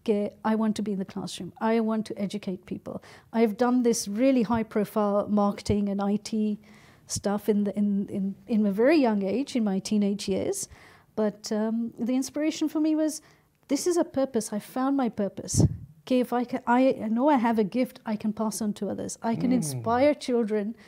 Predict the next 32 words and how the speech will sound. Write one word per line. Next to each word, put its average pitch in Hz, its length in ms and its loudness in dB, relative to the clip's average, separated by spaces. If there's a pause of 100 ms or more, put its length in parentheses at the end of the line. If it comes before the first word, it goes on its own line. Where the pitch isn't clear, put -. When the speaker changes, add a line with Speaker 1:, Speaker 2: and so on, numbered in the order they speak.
(540)
Speaker 1:
and 247 180 4
I 269 120 2
can 269 280 0
expose 262 540 -2
them 262 160 2 (140)
to 247 380 2 (200)
different 262 300 0
scenarios 269 500 2
and 254 100 2
different 247 300 -6
workplaces. 269 720 -6 (440)
So 302 540 2 (220)
after 339 320 0
that, 277 360 0
I, 247 320 2 (140)
um, 240 340 -4 (140)
you 254 140 -2
know, 240 60 0
I 226 60 0
came 240 220 0
back 240 240 -2
to 220 100 -6
Slough, 208 400 0 (520)
and, 220 480 2 (520)
um, 208 560 0 (180)
in 233 140 0
Slough, 226 220 -2
I 226 80 0
was 214 120 -2
fortunate 220 480 -2
to 226 100 -8
work 208 580 -2